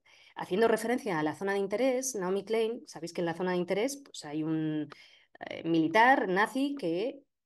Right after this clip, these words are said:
mm, adquiere una mansión, mm, estupenda al lado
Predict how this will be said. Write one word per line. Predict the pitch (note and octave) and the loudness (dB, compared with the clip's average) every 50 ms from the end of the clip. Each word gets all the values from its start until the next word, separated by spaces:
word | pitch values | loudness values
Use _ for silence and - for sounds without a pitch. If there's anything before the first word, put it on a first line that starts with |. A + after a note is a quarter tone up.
| _ - | _ -12
mm, | F#3 F3+ E3 D#3+ D#3 D3+ D3+ - | -8 -8 -6 -4 -4 -6 -6 -6
adquiere | - - - - G3 F#3+ G3+ | -6 -8 -2 0 0 2 2
una | G#3+ G#3 G3 | 2 2 2
mansión, | G3 F#3+ F3+ F3 - A#3 B3 C4 D#4 G4 - - - _ _ _ _ _ - | 2 0 0 0 0 0 2 2 2 0 -2 -8 -16 _ _ _ _ _ -6
mm, | F#3 F3 E3 D#3+ D#3+ D#3 D#3 D#3+ D#3+ D#3+ D#3+ | -4 -2 -2 -2 -2 -2 -2 -4 -4 -6 -8
estupenda | D#3+ - - G3 F3+ - A3 A#3 A#3+ C4 D4+ | -10 -10 -10 -6 -4 -2 -2 0 0 -2 -2
al | C#4+ - F#3+ F3 F#3 | -2 -2 0 2 2
lado | F#3+ G3+ G#3 A3 B3 D4+ - | 2 2 2 0 -2 -4 -6